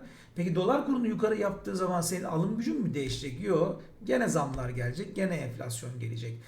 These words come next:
Ondan sonra gidecekler faizleri yüzde altmışa çıkaracaklar. Ha, o sıra böyle hani Mehmet Şimşek'i görevden alıp tekrardan şu faiz indirmeye başlar mıyız? Abi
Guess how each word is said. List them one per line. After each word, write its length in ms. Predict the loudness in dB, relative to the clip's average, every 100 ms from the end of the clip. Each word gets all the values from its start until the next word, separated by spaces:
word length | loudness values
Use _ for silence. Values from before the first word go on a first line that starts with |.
| -20 -8 0
Ondan 300 | 2 4 4
sonra 200 | 4 2
gidecekler 600 | 0 -2 -2 0 2 0 -2 -16 -20 -20 -16 -2
faizleri 600 | 4 8 8 6 6 6
yüzde 280 | 4 4 4
altmışa 380 | 4 2 -4 -2
çıkaracaklar. 800 | -4 -4 -2 -2 0 0 0 -4 -16 -20 -20 -14 -2
Ha, 300 | 0 2 2
o 100 | 0
sıra 420 | 2 2 2 4
böyle 280 | 4 4 4
hani 260 | 4 4
Mehmet 360 | 4 8 8 8
Şimşek'i 560 | 8 4 6 6 6
görevden 440 | 6 8 8 8 4
alıp 280 | 4 2 2
tekrardan 680 | 2 4 2 2 0 -2 -8 -16 -20 -20 -18
şu 180 | -14 -8
faiz 540 | 4 6 8 8 6
indirmeye 520 | 4 4 6 10 10
başlar 400 | 10 6 4 4
mıyız? 320 | 4 2 -2 0
Abi 280 | 6 6 6